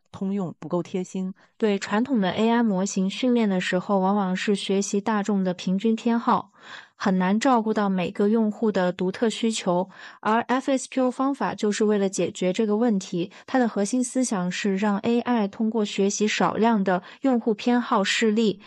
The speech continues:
Speaker 2: 就能快速适应个体用户的需求。
Speaker 1: 少样本学习，听起来很神奇，只需要少量事例就能学会。
Speaker 2: 是的，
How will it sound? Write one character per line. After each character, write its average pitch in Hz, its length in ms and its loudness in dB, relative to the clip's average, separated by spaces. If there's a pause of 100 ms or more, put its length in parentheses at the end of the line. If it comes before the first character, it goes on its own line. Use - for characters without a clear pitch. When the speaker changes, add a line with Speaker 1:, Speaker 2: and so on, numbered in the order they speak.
(240)
Speaker 2:
就 247 160 2
能 214 220 0
快 233 280 0
速 214 240 0
适 220 300 0
应 202 180 0
个 262 280 0
体 - 240 -6
用 190 240 0
户 202 200 -2
的 175 280 0
需 - 240 -2
求。 175 340 -2 (420)
Speaker 1:
少 180 280 -2
样 247 180 -2
本 170 100 -6
学 165 220 -6
习， 208 240 -8 (320)
听 285 160 -8
起 - 80 -8
来 202 100 0
很 196 140 -10
神 175 220 -10
奇， 202 240 -8 (280)
只 - 140 -6
需 277 160 -2
要 269 100 0
少 156 220 -4
量 196 180 0
事 - 160 -8
例 233 140 -2
就 208 140 -8
能 196 120 -6
学 - 140 -6
会。 202 260 -4 (260)
Speaker 2:
是 - 240 -2
的， - 140 -10